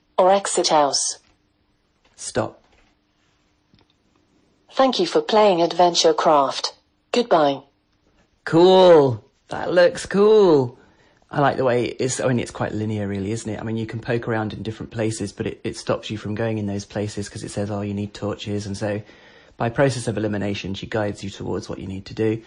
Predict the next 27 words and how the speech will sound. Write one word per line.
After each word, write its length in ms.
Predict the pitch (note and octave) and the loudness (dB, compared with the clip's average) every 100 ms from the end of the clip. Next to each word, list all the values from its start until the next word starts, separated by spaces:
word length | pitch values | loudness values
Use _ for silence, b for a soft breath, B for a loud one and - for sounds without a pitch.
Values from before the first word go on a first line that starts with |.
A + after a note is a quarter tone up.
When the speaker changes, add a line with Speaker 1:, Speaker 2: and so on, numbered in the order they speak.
| B B | B B
Speaker 2:
I 100 | A2+ | -4
like 240 | G#2+ G2 | -4 -6
that 160 | G2+ G2+ | -10 -10
kind 200 | G#2+ G2+ | -10 -10
of 60 | |
thing. 300 | F#2+ G#2+ G#2+ - b b b | -8 -8 -8 -12 b b b
It's 160 | - - | -20 -12
something 240 | - A2 | -10 -6
that 120 | G#2+ - | -8 -8
isn't 260 | G#2+ - | -10 -12
too 440 | - A2 G#2+ G#2 G#2 b b b b b b - | -10 -8 -6 -6 -8 b b b b b b -12
taxing. 720 | - - - - A2 A#2+ - | -12 -10 -8 -6 -4 -6 -6
<laughs> 60 | A#2+ D3 B B B B B | -6 -6 B B B B B
But 140 | C#3 B2 | -2 0
anyway, 400 | B2 G#2 A#2 A#2+ B B | 0 0 -2 -4 B B
so 120 | B - | B -6
that 180 | G3+ | -4
sounds 240 | - A2+ G#2 | -2 -2 -4
good. 600 | A#2 - D3 E3 C3 G#2 - - _ | -4 6 8 10 8 2 -8 -18 _
Really 280 | A#2+ C3 A#2+ | -4 -2 -2
good. 300 | A2 G#2+ G#2+ - b b | 0 -2 -2 -10 b b
Those 280 | C3+ D#3+ F3 | -4 -2 -2
sound 220 | C#3+ C3+ | -2 -4
effects 420 | - G#2 - - - | -4 -8 -10 -16 -14
are 40 | |
so 240 | - C3+ | -8 -6
bad. 560 | A#2+ - A2+ G2 - - | -4 -4 -4 -4 -8 -14